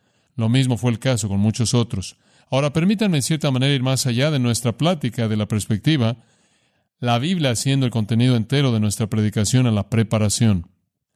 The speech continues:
Debido a esta perspectiva, debido a que entendemos que tenemos una herramienta con la que nos vamos a comprometer de por vida,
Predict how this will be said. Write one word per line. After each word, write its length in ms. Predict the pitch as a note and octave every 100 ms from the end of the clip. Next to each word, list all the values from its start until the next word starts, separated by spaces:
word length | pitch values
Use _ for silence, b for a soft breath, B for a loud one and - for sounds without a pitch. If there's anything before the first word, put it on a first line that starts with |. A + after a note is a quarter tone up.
| _ _ _ -
Debido 480 | A2 B2 C3 G#3+ E3+
a 40 |
esta 160 | B2+ A2+
perspectiva, 760 | A#2 G#2+ C3+ - C3 A#2+ G#2+ - _ _ _ -
debido 260 | A2+ C#3
a 60 | C3+
que 80 | C3
entendemos 640 | A#2 B2+ B2+ C#3+ C#3+ C3+
que 100 | B2+
tenemos 400 | B2 B2+ C3 A#2
una 160 | C3 B2+
herramienta 760 | A2+ A2 C#3+ C#3 A2 G#2+ - _ _ _ _ _ _
con 220 | - B2+ B2+
la 140 | A#2+
que 140 | C3
nos 240 | B2 A#2+ G#2+
vamos 300 | C#3 C#3+ A#2+
a 80 | A#2+
comprometer 880 | C#3 B2+ C3 A#2 C3 C3 B2+ A2 _ _ _
de 200 | - A2+
por 260 | - A2+ G2+
vida, 500 | A#2+ C3+ G#2 G#2